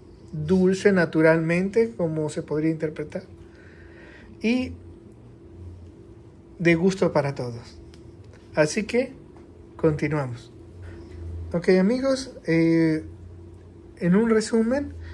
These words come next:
aquí tenemos los caquis, aquí tenemos el cacao. Vamos a utilizar una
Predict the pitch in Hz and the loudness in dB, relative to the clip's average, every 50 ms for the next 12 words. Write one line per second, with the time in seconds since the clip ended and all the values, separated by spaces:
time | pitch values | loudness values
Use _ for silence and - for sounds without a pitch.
0 | - - - - - - 160 - - 196 - 190 185 190 180 165 160 156 151 - | -16 -16 -16 -12 -8 -6 -6 -4 -2 0 2 2 4 4 2 2 2 0 0 2
1 | - 202 226 226 - - 262 269 - - - - - - - - - - - - | 4 4 4 2 0 -4 -6 -6 -8 -10 -14 -18 -20 -20 -20 -20 -20 -20 -20 -20
2 | - - - - - - - - - - - - - - - - - - - 156 | -20 -20 -20 -20 -20 -20 -20 -20 -20 -20 -20 -20 -20 -20 -20 -20 -20 -6 -2 -2
3 | 156 170 170 196 170 175 175 170 175 170 170 170 160 - 196 202 196 208 226 240 | -2 0 0 0 2 2 4 4 4 4 2 0 4 6 8 10 10 10 8 4
4 | 226 180 165 175 180 175 175 190 196 190 185 175 170 - - 208 202 190 185 180 | 0 0 0 0 2 2 0 0 -2 0 -2 -2 0 4 6 6 6 6 4 0
5 | - - 180 202 208 202 202 202 196 190 180 165 | -2 -2 0 0 2 2 4 4 4 4 2 0